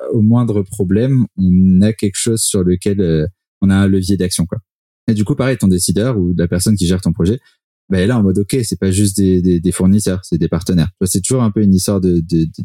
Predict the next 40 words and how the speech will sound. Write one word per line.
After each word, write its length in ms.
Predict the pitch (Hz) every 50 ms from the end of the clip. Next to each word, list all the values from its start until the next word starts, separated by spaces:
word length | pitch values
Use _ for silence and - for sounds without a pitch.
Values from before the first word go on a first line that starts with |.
| -
de 80 | - 85
décision, 640 | 80 90 90 87 - - 92 90 98 95 95 92 87
euh, 80 | 85 90 - _ _ _ _ _ _ _ _ _ _ _ _ _ _ - _ _ _
presque 260 | _ - 101 98 -
inconsciente 560 | 104 98 95 - - 104 98 - - 123 120 -
qui 120 | - 101
se 100 | - -
fait 140 | - 117 107
dans 100 | 101 92
la 120 | 87 87
tête 180 | 85 - 92 87
de 60 | 95
la 120 | 87 87
personne 380 | 85 - 87 87 - 117 120 117
de, 80 | 101 90
est-ce 220 | - 95 95 -
que 100 | - 113
ce, 220 | 101 - - 104
je 140 | 92 - -
te 80 | - 101
vois 160 | 92 98 98
comme 140 | - 95 92
un 80 | 92
prestat 420 | 90 - - 95 92 - - 107 101
et 40 | 92
je 60 | -
te 80 | - 87
fais 140 | - - 85
appel, 280 | 82 - 95 90 85
euh, 260 | 90 85 82 82 82
une 140 | 85 87 90
fois 200 | - - 95 80
tous 140 | 90 - 90
les 200 | 90 90 87 95
ans 200 | 98 98 98 95
au 100 | 90 80
renouvellement 420 | 82 85 87 87 85 82 85 85
de 60 | 85 87
ton 100 | - 82
contrat, 340 | 78 78 - - 110 127